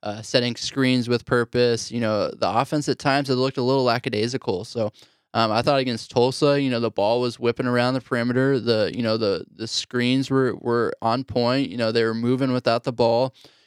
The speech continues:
And they got a lot of wide, wide open shots. I mean, I thought Tyson Etienne, I mean, he could have had thirty with, uh, some of the looks. I think he was a little surprised with how open he was. And, you know, for a <laughs> guy that's,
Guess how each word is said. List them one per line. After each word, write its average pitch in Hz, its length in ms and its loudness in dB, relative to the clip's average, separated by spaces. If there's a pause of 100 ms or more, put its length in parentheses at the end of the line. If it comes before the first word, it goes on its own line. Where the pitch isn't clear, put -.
(220)
And 98 60 -8
they 117 100 2
got 143 180 4
a 113 180 2
lot 113 460 2
of 110 180 0
wide, 117 720 0
wide 113 400 2
open 113 340 -2
shots. 117 480 0
I 113 60 -2
mean, 113 180 -2
I 110 80 0
thought 117 360 0
Tyson 123 340 0
Etienne, 117 540 0
I 107 40 -2
mean, 110 160 0
he 123 140 2
could 120 140 2
have 107 80 -4
had 98 240 -2
thirty 120 420 0
with, 107 240 -6
uh, 107 140 0
some 120 200 -4
of 117 60 0
the 110 60 2
looks. 113 320 0
I 113 100 4
think 135 200 0
he 143 100 4
was 139 160 2
a 120 40 0
little 120 160 2
surprised 123 600 0
with 113 120 -2
how 120 200 2
open 117 380 0
he 117 120 -2
was. 110 420 0
And, 107 160 -12 (520)
you 120 60 2
know, 120 100 4
for 127 160 4
a 120 40 2
<laughs> - 120 4
guy 147 200 4
that's, 131 320 0